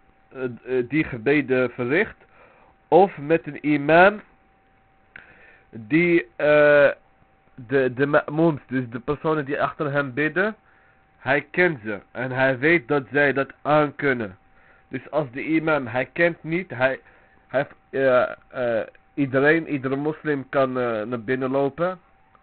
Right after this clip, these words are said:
Dus hij heeft het over een jama'a. Dus dit geldt, lang reciteren geldt voor een persoon die alleen bidt, of een jama'a die niet andere mensen verwachten die met hun mee gaan bidden. En de imam weet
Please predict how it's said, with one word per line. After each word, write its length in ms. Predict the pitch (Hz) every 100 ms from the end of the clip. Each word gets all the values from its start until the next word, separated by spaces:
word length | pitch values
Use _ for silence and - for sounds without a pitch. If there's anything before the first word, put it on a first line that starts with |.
| _ _ _
Dus 240 | 113 139
hij 160 | 143 139
heeft 220 | 147 147
het 120 | -
over 300 | 135 135 139
een 140 | 143
jama'a. 680 | 123 135 135 147 143 156 190 - _ _ _ _ _ _ _ _ _ _ _ _ -
Dus 220 | 123 120
dit 200 | 151 -
geldt, 380 | - 156 131 117
lang 240 | 135 160
reciteren 520 | 156 147 - 147 131
geldt 280 | 123 143 131
voor 360 | 147 139 127 - _ _
een 160 | - 127
persoon 340 | 139 - 135
die 140 | 127 120
alleen 280 | 123 147
bidt, 280 | 139 165 -
of 160 | 143 135
een 140 | 147
jama'a 540 | 120 135 139 143 156 165 -
die 220 | - 127 156
niet 240 | 180 180
andere 400 | - 170 156 160
mensen 600 | 160 156 175 170 - 170 151 - _
verwachten 680 | - 143 131 156 - 127
die 140 | 117 135
met 180 | 143 139
hun 200 | 139 135
mee 160 | 151
gaan 220 | 147 135
bidden. 320 | 117 123 101 92 - - - -
En 320 | - 165 208 165
de 120 | 160
imam 480 | 165 170 170 147 127
weet 300 | 151 185